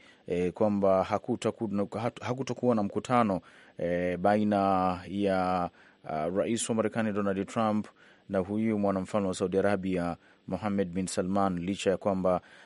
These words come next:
Rais Trump alishatamka, uh, bayana kabisa kutokana na kile kilichotokea, Marekani haitaipa mgongo Saudi Arabia kutokana na uhusiano uliopo katika masuala ya kibiashara,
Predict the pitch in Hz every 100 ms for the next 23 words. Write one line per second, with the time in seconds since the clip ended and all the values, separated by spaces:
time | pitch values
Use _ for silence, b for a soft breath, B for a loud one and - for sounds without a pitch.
0 | B 87 82 104 - - 107 104 104 104
1 | 95 107 92 - 95 123 - 95 82 b
2 | b - 85 87 101 101 95 90 101 -
3 | 101 98 95 95 104 101 101 110 104 113
4 | - 110 - 131 113 107 - 127 107 104
5 | 110 101 92 - - - - 104 101 104
6 | 95 107 95 117 110 98 95 - 95 92
7 | 95 85 90 85 85 85 95 92 90 87
8 | 87 85 b b 113 113 104 120 110 101
9 | 87 95 98 - 90 90 85 85 - 98
10 | 87 101 104 104 156 139 135